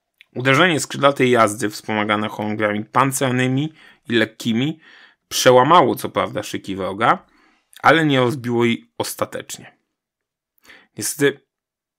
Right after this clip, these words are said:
też niektóre z nich pchnęły wroga zbyt daleko i zostały oskrzydlone przez kilkukrotnie liczniejsze, e, wojska kozackie. Katastrofa była blisko,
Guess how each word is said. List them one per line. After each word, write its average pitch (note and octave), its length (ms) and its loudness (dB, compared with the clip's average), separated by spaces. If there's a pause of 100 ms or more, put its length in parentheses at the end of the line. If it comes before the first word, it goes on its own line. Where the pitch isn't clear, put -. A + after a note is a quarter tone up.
(300)
też - 400 -4
niektóre G#2+ 640 -4
z G#2 60 -6
nich A#2 500 -6 (500)
pchnęły G#2+ 420 -4
wroga G#2+ 340 -2
zbyt A2 260 -8
daleko A2 540 0
i G2 140 -10
zostały G#2 480 -4
oskrzydlone A2+ 680 -4
przez - 260 -18
kilkukrotnie G#2 1120 -8
liczniejsze, G2 540 -10 (760)
e, F2+ 260 -10
wojska G2 280 -12
kozackie. - 580 -12 (880)
Katastrofa C#3 580 2
była A#2 280 2
blisko, G#2+ 500 -2